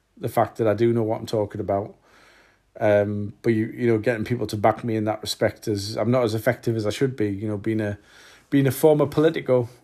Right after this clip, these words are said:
um, I should be better at that type of navigation of things. Um, but I'm not actually very good at it. I'm an old-fashioned romant-, romantic where I think that people should notice your efforts and you shouldn't have to, you know, hard sell them. But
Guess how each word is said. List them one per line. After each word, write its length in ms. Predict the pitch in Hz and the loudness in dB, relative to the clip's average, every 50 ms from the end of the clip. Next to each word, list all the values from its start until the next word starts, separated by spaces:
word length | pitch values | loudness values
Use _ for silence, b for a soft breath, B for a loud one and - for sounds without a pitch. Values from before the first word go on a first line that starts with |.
| - _ - | -16 _ -2
um, 420 | - 127 120 113 113 113 117 113 | 0 2 2 2 2 0 0 -2
I 80 | 113 113 | -4 -4
should 200 | - - 127 117 | -2 -4 -4 -4
be 80 | 117 | -2
better 300 | 110 123 127 - - 113 | 0 0 0 0 0 -4
at 120 | 113 117 - | -6 -2 -2
that 180 | 113 110 - | -2 -2 0
type 240 | - 123 113 113 110 | 0 0 0 0 -2
of 280 | 107 110 107 - - - B B B B B B B B B B | -4 -6 -6 -8 -12 -18 B B B B B B B B B B
navigation 800 | 120 127 123 120 127 113 120 131 131 120 - - 113 107 98 87 - - - - | 2 2 4 2 0 0 2 4 4 4 2 0 -4 -4 -6 -10 -14 -18 -10 -6
of 200 | 123 113 104 - | -6 -6 -6 -4
things. 560 | - 120 110 107 107 104 104 - - - - - _ - | -4 -2 -2 -2 -2 -4 -4 -6 -8 -10 -16 -20 _ -8
Um, 560 | - 110 110 110 107 107 107 104 107 107 - _ _ _ - | -4 -4 -2 -2 -4 -4 -6 -6 -8 -10 -12 _ _ _ -6
but 120 | 113 110 | -2 -2
I'm 120 | 110 110 113 | 0 0 0
not 140 | 120 123 120 | 0 -2 -2
actually 220 | 120 - - 113 | -4 -6 -4 -2
very 180 | 117 113 117 113 | 0 0 2 0
good 160 | 127 123 113 | 0 -2 -2
at 100 | 107 98 | -2 -4
it. 220 | 98 - - B B B B B B B B B B B | -4 -6 -8 B B B B B B B B B B B
I'm 140 | - 110 117 | -4 -2 0
an 80 | 120 131 | 2 4
old-fashioned 680 | 135 139 135 - - - 143 135 - - 131 120 117 113 | 4 2 2 0 2 2 2 2 2 0 -2 -2 0 0
romant-, 560 | 120 127 131 127 123 113 107 104 104 - - | 2 2 2 2 2 0 -2 -2 -4 -8 -6
romantic 600 | - 123 120 120 120 120 120 - 107 95 - - | -4 -2 0 2 0 0 0 -2 -4 -6 -4 -2
where 140 | 120 110 104 | 0 0 0
I 40 | 101 | 0
think 220 | - 120 110 107 - | 0 -2 -4 -4 -4
that 100 | - - | -6 -6
people 260 | - 120 113 110 101 | -6 -6 -6 -6 -6
should 300 | - - 117 107 107 - - B B B B B B B B B | -4 -2 -2 -2 -4 -8 -16 B B B B B B B B B
notice 480 | 123 123 131 131 127 - 117 - - 117 | 0 0 2 2 0 -2 -4 -4 -2 0
your 120 | 110 107 | 2 2
efforts 460 | 104 104 - 107 98 - - - - - - - | 0 0 -2 -6 -6 -6 -8 -8 -8 -8 -8 -6
and 200 | 113 110 107 104 104 | -4 -4 -4 -4 -4
you 100 | 110 107 | -4 -4
shouldn't 220 | - 113 113 107 | -4 -4 -4 -4
have 120 | 98 - | -4 -4
to, 180 | - 117 104 101 - - _ _ | -4 -4 -4 -4 -6 -12 _ _
you 140 | - 117 113 | -10 -6 -2
know, 100 | 110 104 | -2 -2
hard 320 | 98 - 117 110 107 104 - | 0 2 4 4 4 4 2
sell 280 | - 123 110 113 113 | 0 2 2 2 2
them. 200 | 110 104 104 107 | 0 -2 -4 -4
But 180 | 104 104 104 | -4 -4 -6